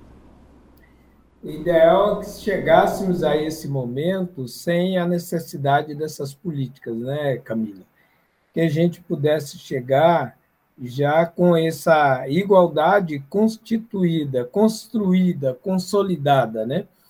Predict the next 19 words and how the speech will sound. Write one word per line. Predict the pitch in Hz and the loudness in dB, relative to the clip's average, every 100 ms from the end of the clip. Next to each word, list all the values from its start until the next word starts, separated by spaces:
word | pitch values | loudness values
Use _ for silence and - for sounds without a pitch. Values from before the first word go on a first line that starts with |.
| _ _ | _ _
Porque | - 135 170 | -18 0 4
a | 175 | 4
nossa | 185 196 190 160 | 4 2 0 -2
luta | 160 226 247 - 120 113 | 0 -2 -2 -2 -4 0
é | 127 175 | 2 2
exatamente | 170 196 214 185 190 190 | 2 0 2 0 0 -4
para | - 226 175 | -4 -2 0
isso, | 135 135 - _ _ _ - | -2 -6 -14 _ _ _ -8
para | 151 | -6
que | - | 0
a | 170 151 | 0 0
gente | 170 196 185 214 208 202 - _ 143 | -2 -2 -4 -6 -4 -6 -10 _ -6
busque | 147 202 214 - 220 | -2 0 -2 -2 0
uma | 208 196 | 0 -2
sociedade | 185 196 175 170 143 151 165 160 147 | -4 -8 -8 -6 -4 2 2 2 -4
mais | 151 151 135 | -6 -6 -8
igual, | 120 131 139 151 165 165 | -6 0 2 4 4 2
uma | 156 147 | -2 -8
sociedade | 175 165 151 139 143 147 139 | -10 -12 -8 -6 -2 -2 -4